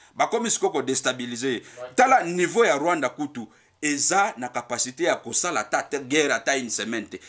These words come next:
Speaker 1: Sikoyo bakoteli ye. Yebisanga sikoyo. Mboka wana ekotombe en faillite. Ekotombe en faillite. Parce que baza ata na ressource moko te oyo epesa bango vraiment force moko ya kosakana te. Eza mboka evivre na ba aide.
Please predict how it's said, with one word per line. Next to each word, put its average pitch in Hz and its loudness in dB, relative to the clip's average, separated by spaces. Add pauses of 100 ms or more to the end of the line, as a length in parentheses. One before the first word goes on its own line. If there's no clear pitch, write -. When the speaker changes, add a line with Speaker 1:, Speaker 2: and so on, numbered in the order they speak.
Speaker 1:
Sikoyo 190 4
bakoteli 151 2
ye. 127 0 (200)
Yebisanga 156 2
sikoyo. 131 -4 (140)
Mboka 156 2
wana 151 0
ekotombe 143 -2
en 170 4
faillite. - -2 (340)
Ekotombe 220 2
en 220 4
faillite. 370 2 (160)
Parce 220 0
que 214 2 (320)
baza 233 6
ata 349 2
na 202 2
ressource 175 0
moko 190 -2
te 175 0
oyo 190 6 (200)
epesa 165 2
bango 151 -2
vraiment 151 0 (100)
force 175 -2
moko 143 -2
ya 127 2
kosakana 110 -2
te. - -8
Eza 254 2
mboka 247 0
evivre 190 -2
na 160 0
ba 156 4
aide. 160 2